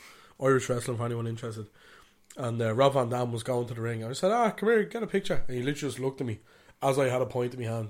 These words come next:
and that was it. And I met Scott. I, well, I mean, I didn't meet these people. I got a picture with them. I'll put them in the post. Um, but this weekend, WrestleMania, one of the best weekends of the year. Two nights now.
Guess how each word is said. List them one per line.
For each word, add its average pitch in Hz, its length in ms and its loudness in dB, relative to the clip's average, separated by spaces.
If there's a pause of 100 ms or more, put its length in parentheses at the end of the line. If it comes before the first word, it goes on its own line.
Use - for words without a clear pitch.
and 117 100 -10
that 117 80 -6
was 113 120 -8
it. 117 120 -6 (300)
And 113 120 -8
I 151 80 4
met 160 180 4
Scott. 147 220 2 (100)
I, 151 140 4
well, 147 200 6
I 131 60 2
mean, 139 200 2
I 131 80 0
didn't 156 220 -2
meet 147 280 2
these 123 220 -2
people. 117 380 -4 (180)
I 120 60 -8
got 143 140 -2
a 131 40 -6
picture 123 240 -6
with 110 60 -8
them. 113 100 -6
I'll 123 120 -2
put 160 180 -4
them 156 80 -4
in 131 60 -2
the 117 80 -4
post. 117 320 -6 (440)
Um, 123 420 0 (260)
but 156 120 4
this 143 160 4
weekend, 156 460 4 (840)
WrestleMania, 131 640 0 (100)
one 151 120 0
of 147 60 2
the 127 60 -4
best 143 220 0
weekends 131 340 -2
of 123 60 -6
the 120 80 -6
year. 123 260 -6 (240)
Two 170 240 2
nights 147 320 0
now. 135 240 0